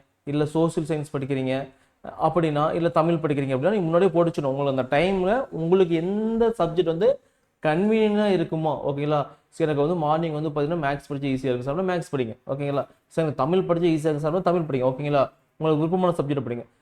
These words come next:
அதே மாதிரி எட்டு to பன்னெண்டு வந்து பாத்தீங்க அப்படின்னா, உங்களுக்கு விருப்பமான சப்ஜெக்ட் படிங்க.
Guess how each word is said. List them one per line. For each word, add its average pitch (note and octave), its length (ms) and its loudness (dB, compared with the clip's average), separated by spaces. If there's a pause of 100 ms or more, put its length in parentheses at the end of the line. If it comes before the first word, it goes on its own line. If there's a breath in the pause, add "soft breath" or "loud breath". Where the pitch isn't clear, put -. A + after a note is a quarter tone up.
(120)
அதே E3+ 140 4
மாதிரி G#3 180 6
எட்டு F3+ 160 4
to G3 120 6
பன்னெண்டு F3 280 4
வந்து E3+ 80 2
பாத்தீங்க D#3 280 0
அப்படின்னா, D#3+ 260 2
உங்களுக்கு D#3+ 280 2
விருப்பமான D3 240 0
சப்ஜெக்ட் C#3+ 280 -2
படிங்க. C#3+ 360 0